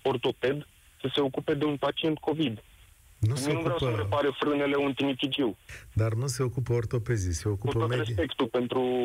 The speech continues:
Speaker 2: Se ocupă medicii
Speaker 1: toate meseриile.
Speaker 2: ateiști. Deci medicii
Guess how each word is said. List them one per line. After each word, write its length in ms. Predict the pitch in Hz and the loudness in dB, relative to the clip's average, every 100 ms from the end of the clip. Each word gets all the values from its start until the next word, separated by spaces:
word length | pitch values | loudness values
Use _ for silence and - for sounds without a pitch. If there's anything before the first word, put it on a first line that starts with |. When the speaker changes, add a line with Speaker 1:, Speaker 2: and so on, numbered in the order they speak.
| 123 120 117 - - - | 2 2 0 -6 -20 -16
Speaker 2:
Se 220 | - - | -10 -2
ocupă 340 | 120 107 127 139 | -2 0 -2 -2
medicii 520 | 127 135 127 139 - | 0 -2 0 0 0
Speaker 1:
toate 240 | 131 - | -2 0
meseриile. 280 | 131 127 110 | -2 0 -2
Speaker 2:
ateiști. 160 | 95 - - - - | -4 -8 -14 -18 -8
Deci 240 | - 98 - | -2 -2 0
medicii 640 | 110 120 113 110 - 120 | -2 0 -2 -4 -2 -4